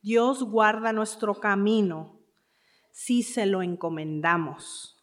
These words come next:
aunque aparentemente no salgan las cosas como habíamos planeado.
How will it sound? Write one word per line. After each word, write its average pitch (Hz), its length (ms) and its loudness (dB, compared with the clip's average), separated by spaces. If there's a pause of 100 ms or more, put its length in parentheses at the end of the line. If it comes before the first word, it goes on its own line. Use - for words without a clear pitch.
aunque 190 380 2
aparentemente 269 1500 2
no 208 220 4
salgan 175 500 -2
las 233 180 -2
cosas 185 460 -4
como 202 320 -2
habíamos 151 460 -8
planeado. 185 680 -2